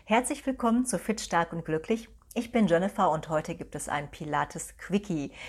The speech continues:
Wir werden über ein äußerst wichtiges Thema sprechen, nämlich wie Pilates dazu beitragen kann, dein Selbstbewusstsein zu steigern.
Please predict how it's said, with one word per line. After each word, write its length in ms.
Wir 140
werden 320
über 240
ein 260
äußerst 640
wichtiges 480
Thema 300
sprechen, 640
nämlich 400
wie 80
Pilates 580
dazu 300
beitragen 500
kann, 400
dein 220
Selbstbewusstsein 800
zu 160
steigern. 540